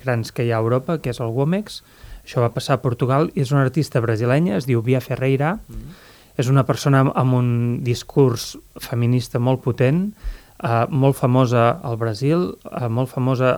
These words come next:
Speaker 1: en, eh, en, en l'àmbit aquest més feminista, i amb un discurs molt, molt interessant, també, eh,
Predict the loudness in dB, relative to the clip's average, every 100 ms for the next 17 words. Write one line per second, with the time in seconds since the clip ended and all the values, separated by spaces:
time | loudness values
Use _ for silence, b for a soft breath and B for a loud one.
0 | -2 -6 -6 -6 -10 -14 b b b b
1 | b -10 -8 -8 -6 -2 -2 -2 -4 -2
2 | 0 2 2 0 -4 -18 -14 -8 -6 -6
3 | -4 -2 -2 -2 -4 -6 -4 0 0 -2
4 | -2 -2 -2 -8 -10 -4 -2 0 0 0
5 | 0 0 0 -4 -2 -4 -4 B B -4
6 | 0 4 4 2 0 -2 -2 -2 -4 -6